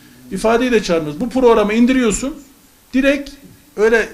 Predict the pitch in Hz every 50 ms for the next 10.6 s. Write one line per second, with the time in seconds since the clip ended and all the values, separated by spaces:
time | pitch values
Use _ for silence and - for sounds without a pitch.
0 | - 180 180 196 196 208 240 240 247 - - 233 226 220 226 226 202 233 240 233
1 | 220 226 208 202 185 185 175 - - 208 202 190 185 202 208 185 - - - -
2 | 147 196 202 208 208 214 214 214 226 214 - - 208 185 165 - - 196 208 214
3 | 196 - 202 196 214 196 - 226 214 - - 214 202 180 170 156 147 - - 185
4 | 185 196 190 - 196 190 190 202 190 202 214 208 214 208 220 196 175 131 127 -
5 | - 247 254 240 208 190 233 233 240 226 220 254 285 285 - - - - - -
6 | - - - _ _ _ - 214 254 277 269 254 240 220 196 - - 247 277 294
7 | - - - - _ _ 170 185 202 202 190 - 233 233 269 - - - 208 190
8 | 185 175 170 196 240 277 277 262 - 208 196 185 202 190 233 233 233 202 - -
9 | 214 214 240 285 294 294 - - - - - - 202 214 208 - 208 208 214 196
10 | - 220 214 220 220 196 214 208 190 143 107